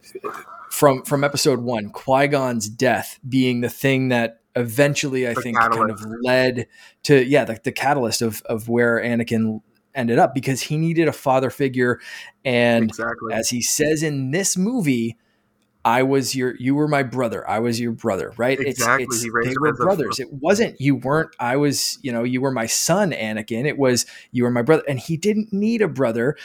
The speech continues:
Speaker 1: because, as we saw in episode two, they just kept egging each other on. It was like, "I can jump out of a building. Well, I can jump out of a flying car. Well, I can do this." I,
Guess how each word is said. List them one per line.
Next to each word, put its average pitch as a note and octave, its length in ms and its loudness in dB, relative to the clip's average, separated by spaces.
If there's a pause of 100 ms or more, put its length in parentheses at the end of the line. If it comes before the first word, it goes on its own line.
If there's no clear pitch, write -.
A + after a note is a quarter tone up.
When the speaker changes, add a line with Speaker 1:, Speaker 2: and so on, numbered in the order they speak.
(180)
Speaker 1:
because, C#3+ 540 2
as C3 260 -2
we C3 100 0
saw C3+ 300 -2
in C3+ 100 -2
episode C3+ 480 0
two, D3+ 380 2 (300)
they B3 100 4
just F#4 220 2
kept - 260 2 (260)
egging A3 300 2
each A3 160 0
other G#3 260 0
on. E3+ 240 -2
It - 100 -4
was C#3+ 120 -4
like, C#3+ 200 2
"I D3 100 0
can D#3+ 160 -2
jump D3+ 200 0
out D#3 80 2
of D3+ 80 -2
a D#3 40 -2
building. D#3 320 -2
Well, C3+ 100 -4
I D#3 140 2
can B2+ 180 -4
jump D3 220 0
out D3 80 2
of D3 60 -2
a C3+ 40 -4
flying D#3 380 -2
car. F#3 260 0
Well, B2 160 -2
I G3 140 0
can D#3 180 -4
do E3+ 160 -2
this." G3 160 2
I, D#3+ 240 -2